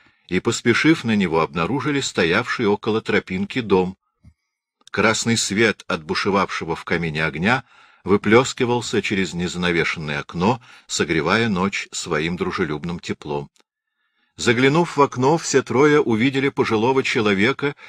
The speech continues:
и женщину, сидящих на корточках у камина. "Мы так и не сдвинулись с того места, где стояли", рассказывали девочки впоследствии. Но вот только подумать,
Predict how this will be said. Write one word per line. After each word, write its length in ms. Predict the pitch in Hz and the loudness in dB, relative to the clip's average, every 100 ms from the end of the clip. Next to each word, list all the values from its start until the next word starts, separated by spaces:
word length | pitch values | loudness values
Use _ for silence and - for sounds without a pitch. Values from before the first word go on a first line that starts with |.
| - - | -20 0
и 140 | 104 | 2
женщину, 640 | 98 107 117 117 135 135 | 6 6 6 0 -4 -6
сидящих 640 | 120 113 90 98 - 120 - | -4 -2 0 0 0 -6 -2
на 120 | 104 | -4
корточках 680 | - 98 92 107 - 113 - | 2 0 0 -10 -8 -8 -8
у 60 | |
камина. 500 | 113 127 104 82 78 - _ _ _ _ _ _ _ _ _ _ _ _ | -4 -2 -2 -4 -8 -12 _ _ _ _ _ _ _ _ _ _ _ _
"Мы 140 | 98 120 | -4 0
так 240 | 139 131 | 2 2
и 60 | 135 | 0
не 100 | 135 | -2
сдвинулись 720 | 104 104 120 92 76 - - _ _ _ | -4 0 0 0 -4 -8 -16 _ _ _
с 120 | - | -6
того 240 | 95 92 | 0 0
места, 360 | 95 110 - 104 | 2 0 -2 -8
где 240 | 85 92 | -2 -2
стояли", 600 | 92 - 101 85 76 69 - _ _ _ _ | -2 -4 -2 0 0 -4 -12 _ _ _ _
рассказывали 760 | 87 87 - 98 80 78 78 76 | -2 -2 0 0 0 -2 -4 -2
девочки 460 | 85 76 - - | -2 -2 -6 -10
впоследствии. 800 | - 87 - 78 71 - 69 67 _ _ _ _ _ _ _ _ _ _ - | -12 -10 -8 -6 -6 -10 -12 -14 _ _ _ _ _ _ _ _ _ _ -2
Но 140 | 95 | 4
вот 380 | 104 107 - - | 4 4 -4 0
только 320 | 110 110 - - | 2 2 0 0
подумать, 680 | 110 101 107 82 65 - | 0 0 -2 -4 -10 -14